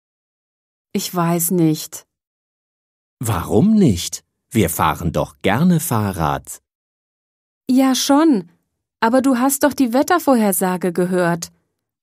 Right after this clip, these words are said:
Speaker 1: Am Sonntagvormittag regnet es.
Speaker 2: Stimmt.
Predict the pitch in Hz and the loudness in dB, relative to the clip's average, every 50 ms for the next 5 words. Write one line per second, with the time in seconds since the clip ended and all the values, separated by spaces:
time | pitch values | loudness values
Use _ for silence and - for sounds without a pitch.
0 | _ _ - 254 247 254 233 220 247 254 262 254 240 233 233 - - - 294 339 | _ _ -2 2 2 2 4 4 2 2 2 2 0 -2 -4 -4 -2 0 2 4
1 | 349 320 294 - 285 294 294 302 - - _ _ _ - 320 339 330 320 226 202 | 4 2 2 0 0 -2 -2 -2 -6 -10 _ _ _ 0 0 2 2 2 2 0
2 | 180 170 - - - 170 165 - - - - _ _ _ _ _ _ _ _ _ | 0 0 -2 -2 -2 -2 -2 -2 -4 -8 -10 _ _ _ _ _ _ _ _ _
3 | _ _ _ _ _ _ _ _ _ _ _ _ _ _ _ _ - - - - | _ _ _ _ _ _ _ _ _ _ _ _ _ _ _ _ -12 -10 -4 2
4 | - 233 214 151 104 78 64 - - | 4 6 6 6 6 4 2 -4 -10